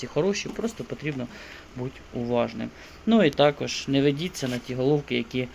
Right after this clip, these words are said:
зроблені, відкапіталені за п'ять тисяч гривень. Включіть, е, свою ізвіліну, як то кажуть, і подумайте, як може бути головка відкапіталена, якщо комплект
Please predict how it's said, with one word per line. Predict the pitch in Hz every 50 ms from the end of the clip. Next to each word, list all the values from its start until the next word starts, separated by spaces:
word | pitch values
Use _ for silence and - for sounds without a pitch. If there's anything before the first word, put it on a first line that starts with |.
| - - - - -
зроблені, | 123 120 123 143 175 196 185 156 143 139 135 135 135
відкапіталені | 131 131 - - 131 120 - 135 - - 156 156 156 147 135 127 123 123
за | 113 123 127
п'ять | 123 139 131 123
тисяч | - 127 120 - - 113 113
гривень. | 120 117 117 113 110 110 110 110 - - - - - - - - - - - - - - -
Включіть, | - - - - 151 151 - - 160 135 131 - - - - - - - - -
е, | 123 120 120 120 120
свою | - - - 135 135 131 131 123 123 120 - - - - - - - - - - - - - - - - - - -
ізвіліну, | 127 131 131 131 147 180 220 226 196 190 175 165 156 147
як | 143 143 -
то | - 143 135
кажуть, | - 143 135 131 123 123 - -
і |
подумайте, | - - 147 135 127 135 131 123 120 117 113 - -
як | 120 135 143 139 139
може | 127 127 123 117 123
бути | 117 117 127 120 - - - - -
головка | 131 127 131 139 131 - - 123
відкапіталена, | 117 123 - - 139 151 156 147 - 175 175 170 156 143 135 127
якщо | 127 120 - - 127
комплект | - 123 123 - 135 131 123